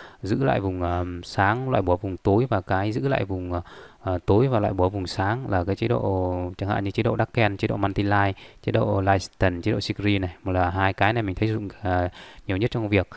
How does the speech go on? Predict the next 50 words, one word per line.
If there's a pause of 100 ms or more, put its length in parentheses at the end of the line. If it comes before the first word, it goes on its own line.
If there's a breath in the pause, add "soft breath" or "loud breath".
(220 loud breath)
Ờ,
thì
bạn
cứ
ứng
dụng
vào
công
việc
cũng
như
học
tập,
bạn
luyện
nhiều
thì
khi
bạn,
ờ, (320 loud breath)
ờ,
chọn
lại
cái,
ờ,
chế
độ
nào
đấy
bạn
thấy
rằng
là,
à, (400 loud breath)
cái
cách
thức
của
nó
hoạt
động
như
thế
này
đấy,
thì
bạn
hiểu
được
hơn.